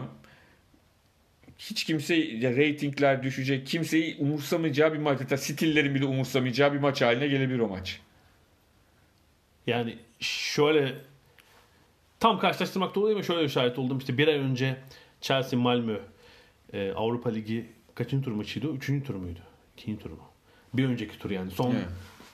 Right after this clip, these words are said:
Speaker 2: son otuz iki maçıydı. Ona gittik. Bilet fiyatları ucuz.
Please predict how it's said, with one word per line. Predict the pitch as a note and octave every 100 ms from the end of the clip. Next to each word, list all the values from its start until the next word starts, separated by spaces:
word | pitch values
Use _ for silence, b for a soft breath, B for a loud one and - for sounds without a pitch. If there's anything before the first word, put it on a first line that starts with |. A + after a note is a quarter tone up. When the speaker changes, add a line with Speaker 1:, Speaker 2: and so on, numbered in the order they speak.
| -
Speaker 2:
son | - E3+
otuz | C#3+ C#3
iki | C#3+ F3+
maçıydı. | B2+ - A2+ G3+ D#4 - b b b b b b
Ona | D3 G#3
gittik. | D3+ B3 E3
Bilet | E3+
fiyatları | - F3 A3+ C4
ucuz. | B3+ B3 -